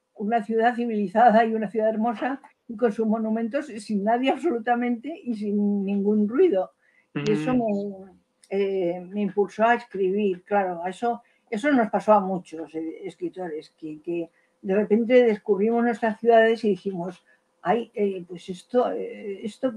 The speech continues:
Speaker 1: que, que, que". Pero claro, detrás de eso está, mm, lo de los zombies, que no lo cuento para no, en fin,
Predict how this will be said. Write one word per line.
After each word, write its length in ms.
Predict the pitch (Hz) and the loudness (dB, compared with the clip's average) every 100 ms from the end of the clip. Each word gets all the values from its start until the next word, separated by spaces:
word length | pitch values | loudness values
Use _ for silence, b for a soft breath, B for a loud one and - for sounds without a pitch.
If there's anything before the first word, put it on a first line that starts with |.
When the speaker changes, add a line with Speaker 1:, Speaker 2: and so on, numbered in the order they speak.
| 208 - | -8 -4
Speaker 1:
que, 180 | 202 | -4
que, 220 | 196 220 208 | -4 -10 -4
que". 240 | 214 208 _ _ _ _ - | -2 -2 _ _ _ _ 4
Pero 220 | 226 208 | 6 8
claro, 380 | 220 240 190 180 196 | 8 8 8 4 2
detrás 400 | 190 220 226 220 | 2 4 4 6
de 120 | 233 | 4
eso 180 | 233 262 | 4 -2
está, 500 | - 233 254 320 - | 2 4 6 2 -2
mm, 640 | 220 202 190 196 196 190 190 | -2 0 2 2 0 0 4
lo 140 | 202 | 4
de 80 | 180 | 4
los 160 | 175 - | 0 -2
zombies, 460 | 196 196 240 254 | 0 2 0 -2
que 120 | - 185 | -4 -2
no 140 | 175 | 0
lo 160 | 190 185 | 0 2
cuento 320 | 202 202 240 | 0 0 2
para 300 | 254 175 180 | 2 2 2
no, 280 | 214 180 170 | 0 -2 -6
en 60 | - | -8
fin, 220 | 208 | -6